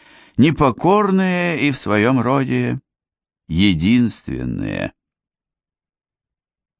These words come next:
Четвёртое мая тысяча восемьсот восемьдесят шестого года. Я долго плакала. Сегодня я долго проплакала.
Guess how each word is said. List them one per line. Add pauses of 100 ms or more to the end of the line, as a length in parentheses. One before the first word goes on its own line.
(480)
Четвёртое
мая (540)
тысяча
восемьсот
восемьдесят
шестого
года. (1700)
Я
долго
плакала. (960)
Сегодня
я
долго
проплакала.